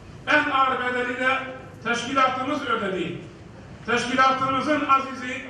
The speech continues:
Abdülaziz Aslan abimizi kaybettik bu süreçte. Başta Aziz abimiz olmak üzere hayatını kaybeden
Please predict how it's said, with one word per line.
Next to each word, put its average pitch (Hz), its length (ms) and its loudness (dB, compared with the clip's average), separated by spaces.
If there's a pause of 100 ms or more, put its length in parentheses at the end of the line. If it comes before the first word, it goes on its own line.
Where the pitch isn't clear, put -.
(360)
Abdülaziz 254 560 2
Aslan 269 280 2
abimizi 254 800 -2
kaybettik 254 520 2
bu 208 60 -6
süreçte. 190 440 -2 (1120)
Başta 269 400 6
Aziz 277 140 0
abimiz 277 500 0 (340)
olmak 269 460 2
üzere 247 300 0 (640)
hayatını 262 580 2
kaybeden 262 540 4